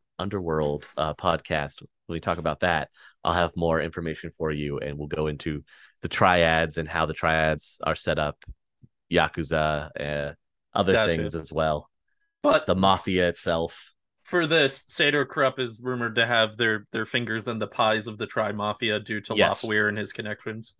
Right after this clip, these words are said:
Speaker 1: Yes.
Speaker 2: Okay, cool. That makes sense. Evil dragons, be evil.
Speaker 1: Well, Lofwyr gets into a bunch of other things, too. Uh, one of the other things that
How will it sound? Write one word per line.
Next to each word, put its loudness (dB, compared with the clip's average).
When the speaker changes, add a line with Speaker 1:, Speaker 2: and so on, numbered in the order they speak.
Speaker 1:
Yes. -4
Speaker 2:
Okay, 0
cool. -8
That -4
makes -8
sense. -12
Evil 0
dragons, 0
be -4
evil. -4
Speaker 1:
Well, 8
Lofwyr 6
gets 2
into 2
a 4
bunch -2
of -6
other -2
things, -6
too. -4
Uh, 0
one 6
of 8
the 4
other 6
things -2
that -2